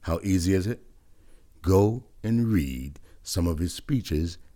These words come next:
and his writings. You will find a fascinating rebel. He is not the "I have a dream" King image that society wants us to see. He is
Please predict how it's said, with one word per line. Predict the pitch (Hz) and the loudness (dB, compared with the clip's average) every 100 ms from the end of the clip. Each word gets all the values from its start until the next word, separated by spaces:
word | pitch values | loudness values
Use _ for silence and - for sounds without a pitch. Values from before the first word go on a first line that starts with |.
| - | -10
and | 87 87 87 | -2 0 0
his | 98 92 | 0 0
writings. | 117 117 73 53 52 - - - - - - | 0 -2 -4 -8 -16 -20 -20 -20 -20 -20 -6
You | 80 95 107 113 - | 2 4 4 2 -6
will | 76 73 | -4 -4
find | - - 85 69 62 60 - - - | -4 0 0 0 -4 -10 -14 -20 -18
a | 69 67 | -12 -12
fascinating | - - 127 113 - 85 80 76 73 69 69 | -12 -6 -2 -2 0 0 0 -2 -4 -6 -10
rebel. | 69 73 76 64 - - - - - - - - - - - - | -8 -4 -4 -6 -10 -16 -20 -20 -20 -20 -20 -20 -20 -20 -20 -14
He | - 110 | -2 0
is | 90 78 | 0 2
not | 85 95 117 - - - - - - - - - | 2 4 2 -2 -8 -8 -14 -20 -20 -20 -20 -16
the | - - | -14 -6
"I | 95 107 | 0 2
have | 95 95 92 | 2 -2 -2
a | |
dream" | 90 78 80 92 87 82 80 - - - | -4 -4 0 2 4 0 -4 -12 -20 -8
King | - 87 80 80 85 - - | 0 0 0 -4 -8 -14 -2
image | 95 71 60 65 - - - - | 0 0 -6 -12 -16 -18 -14 -6
that | 76 | -4
society | - 76 87 80 80 | -4 -4 -2 0 -2
wants | 71 73 71 - | -2 -4 -6 -8
us | 64 - - _ | -12 -14 -20 _
to | - | -14
see. | 67 - 60 - _ _ _ _ _ _ _ _ - - - | -12 -10 -10 -14 _ _ _ _ _ _ _ _ -20 -20 -10
He | - 127 | -4 -2
is | 85 78 82 107 | 0 0 -2 -4